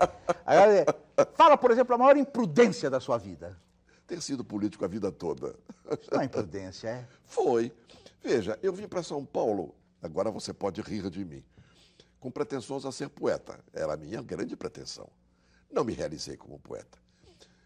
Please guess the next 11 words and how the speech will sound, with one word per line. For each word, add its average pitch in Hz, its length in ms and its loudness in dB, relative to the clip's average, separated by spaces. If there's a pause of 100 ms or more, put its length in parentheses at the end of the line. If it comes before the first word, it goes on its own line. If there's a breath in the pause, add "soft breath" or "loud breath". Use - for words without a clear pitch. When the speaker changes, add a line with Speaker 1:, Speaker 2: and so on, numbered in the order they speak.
(160 soft breath)
Speaker 2:
É, 123 240 0
me 151 120 -6
transformo 160 500 -2
em 143 60 2
advogado. 90 720 -4 (360)
Eu 339 100 -12
diria 185 340 -10
que 180 140 -18
tenho 156 720 -2 (540)
habilidade 165 640 -8
profissional, 71 760 -12